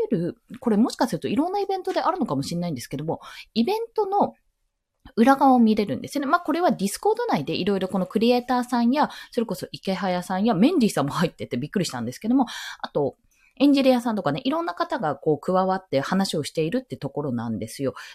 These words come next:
で、まあ、あとは企画主である、リーダーであるロードさんという方が主体となって、まあ、こういうふうに考えてますって、こういうことをやっていこうと思いますっていうのをこうやり取りしてる姿が、まあ、チャットがですね、様子が見られるというのと、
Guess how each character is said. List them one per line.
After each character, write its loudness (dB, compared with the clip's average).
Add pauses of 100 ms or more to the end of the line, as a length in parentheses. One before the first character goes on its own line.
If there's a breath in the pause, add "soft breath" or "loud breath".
で、 -6 (140)
ま 2
あ、 0
あ -8
と -2
は 4
企 -10
画 4
主 -2
で 2
あ 4
る、 2
リ 2
ー -6
ダ 2
ー -4
で 0
あ 0
る 0
ロ 6
ー 6
ド -4
さ -4
ん -4
と -6
い -4
う -6
方 0 (260 loud breath)
が 4
主 -4
体 0
と -4
な 0
っ -10
て、 -2
ま 0
あ、 -2
こ 2
う 4
い 2
う -4
ふ 0
う 4
に -2
考 -2
え -2
て -10
ま -2
す -6
っ -6
て、 -4
こ -2
う 2
い 0
う -10
こ -6
と -4
を -2
や -4
っ -20
て -4
い -2
こ -10
う -14
と -6
思 -2
い 0
ま 2
す -4
っ -10
て -6
い 2
う 0
の 0
を -8
こ -2
う 2
や 2
り 2
取 -4
り -6
し -8
て -4
る -4
姿 -6
が、 -2
ま 2
あ、 0 (100)
チ -4
ャ 0
ッ -8
ト -6
が -6
で -4
す -10
ね、 -4
様 -2
子 -6
が -2
見 0
ら -2
れ -2
る -6
と -12
い -6
う -6
の -2
と、 -4